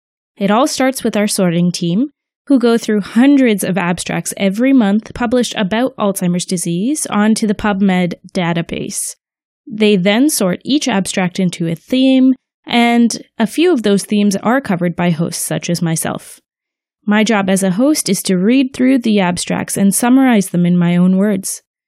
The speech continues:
and record them into an intelligible episode. Some hosts, including me, also edit their own episodes, but we've got a brilliant team of dedicated editors that polish these episodes into the gems that you hear. There's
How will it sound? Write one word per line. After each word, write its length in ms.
and 240
record 520
them 180
into 240
an 80
intelligible 680
episode. 600
Some 300
hosts, 680
including 460
me, 360
also 320
edit 300
their 180
own 160
episodes, 600
but 180
we've 160
got 160
a 60
brilliant 560
team 360
of 200
dedicated 760
editors 680
that 280
polish 520
these 220
episodes 640
into 400
the 160
gems 340
that 120
you 160
hear. 240
There's 180